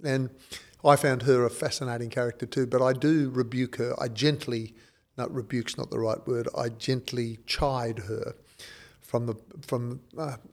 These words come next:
two centuries later to say, "Missus Cook, that thing you did when you were ninety-three years old, you realised you just had a couple of months to live, and you went to the fireplace and you put in the fire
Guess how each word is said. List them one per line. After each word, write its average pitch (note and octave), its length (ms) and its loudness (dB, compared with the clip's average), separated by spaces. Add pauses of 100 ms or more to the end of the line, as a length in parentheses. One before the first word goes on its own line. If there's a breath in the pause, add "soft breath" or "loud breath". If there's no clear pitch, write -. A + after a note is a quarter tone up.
(480)
two C#3+ 160 0
centuries A#2+ 460 -4
later A#2 320 0
to - 160 -12
say, - 320 -6 (180)
"Missus F#3 300 -4
Cook, - 400 -10 (460 soft breath)
that G3 220 -4
thing G3+ 220 -2
you F#3 100 4
did F3 240 -2
when F3+ 160 0
you F3+ 140 0
were F3 100 2
ninety-three F3+ 800 -2
years E3 300 0
old, D#3+ 340 -4
you D#3+ 120 2
realised D#3+ 580 0
you D#3 40 -4
just C#3+ 260 -6
had D#3+ 120 -6
a D3+ 60 -8
couple D#3+ 280 -2
of C#3 120 2
months D#3+ 240 -2
to - 100 -6
live, D#3+ 320 -6 (460 soft breath)
and E3+ 200 2
you E3 120 4
went F3 240 0
to E3 100 2
the D3+ 140 0
fireplace D#3+ 760 -6
and D3 160 -4
you D3+ 60 -2
put E3 260 -4
in E3 140 2
the D#3 100 0
fire D3 500 -4